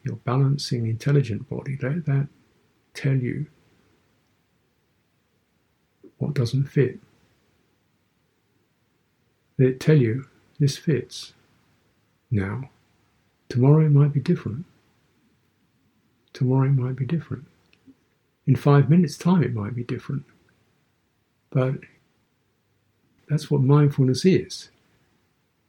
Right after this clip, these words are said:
Hold that and keep referring to what arises,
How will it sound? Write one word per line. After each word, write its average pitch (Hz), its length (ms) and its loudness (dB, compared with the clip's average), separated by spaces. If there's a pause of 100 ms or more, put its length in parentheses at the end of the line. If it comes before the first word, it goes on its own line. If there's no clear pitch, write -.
(560)
Hold 117 360 0
that 165 440 0 (280)
and 113 220 -4
keep 135 300 0 (440)
referring 131 680 2
to - 160 -4
what 113 180 -2
arises, 113 760 -2